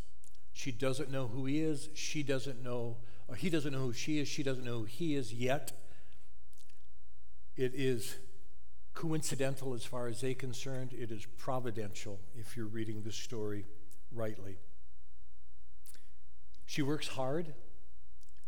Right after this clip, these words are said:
She gains the notice of the workers, and Boaz finally comes along, and discovering her identity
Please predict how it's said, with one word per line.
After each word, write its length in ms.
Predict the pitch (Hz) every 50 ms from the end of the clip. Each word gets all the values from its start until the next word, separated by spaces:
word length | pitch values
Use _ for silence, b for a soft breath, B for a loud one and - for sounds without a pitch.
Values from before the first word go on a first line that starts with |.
| - -
She 200 | - - - 135
gains 400 | 110 98 135 135 139 139 131 135
the 100 | 131 127
notice 400 | 123 127 127 131 135 131 - -
of 120 | - 131
the 80 | 113 120
workers, 540 | 104 107 131 147 147 - 160 165 160 139 135
and 160 | 123 113 104
Boaz 380 | 123 127 131 131 131 127 127 123
finally 360 | - - 127 123 123 123 117
comes 280 | 107 - 131 135 127
along, 400 | 135 123 120 120 113 110 117 117 117 - - - - - - - - - - - - - - - -
and 140 | - 123 117
discovering 580 | 113 110 - - - - 139 139 135 147 139 120
her 200 | 110 127 131 120
identity 960 | 123 113 110 101 - 123 131 143 147 - 123 107 - - 107 101 101 95